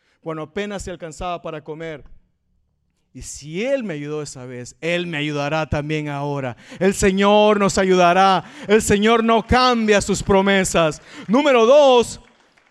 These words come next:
dile a Dios cómo te sientes. Primera de Pedro cinco siete dice, "Echando toda vuestra ansiedad sobre Él,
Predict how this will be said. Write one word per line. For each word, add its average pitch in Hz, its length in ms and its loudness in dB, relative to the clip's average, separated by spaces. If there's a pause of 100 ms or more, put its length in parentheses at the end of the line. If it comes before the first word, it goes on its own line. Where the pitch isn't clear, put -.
(720)
dile 294 240 0
a 285 60 4
Dios 285 180 0
cómo 254 260 -2
te 240 100 -6
sientes. 170 540 -8
Primera 226 300 -2
de 240 80 -2
Pedro 247 260 2
cinco 226 300 -6
siete 247 320 -8
dice, 220 400 -6
"Echando 240 720 -2
toda 294 640 -6
vuestra 220 480 -8
ansiedad 175 500 -10
sobre 143 400 -12
Él, 110 240 -18